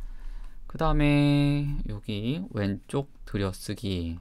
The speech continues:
올려주고, 어, 첫 줄 들여쓰기 조정해주고, 아까 여기 부분을 십 밀리로 했으니까 얘도 십 밀리 하면 될 것 같아요.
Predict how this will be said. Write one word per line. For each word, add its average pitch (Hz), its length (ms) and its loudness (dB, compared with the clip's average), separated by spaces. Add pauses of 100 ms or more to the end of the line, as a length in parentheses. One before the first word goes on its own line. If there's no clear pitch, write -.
(800)
올려주고, 131 960 -6 (960)
어, 101 600 -8
첫 - 220 -10
줄 180 220 -4
들여쓰기 123 680 -6 (240)
조정해주고, 131 800 -6 (2250)
아까 143 260 -4
여기 135 360 -2
부분을 139 440 -4
십 - 180 -4
밀리로 202 340 -2
했으니까 170 500 -6 (220)
얘도 160 340 -8
십 - 160 -12
밀리 190 260 -4
하면 180 200 -8
될 135 120 -6
것 104 100 -8
같아요. - 280 -12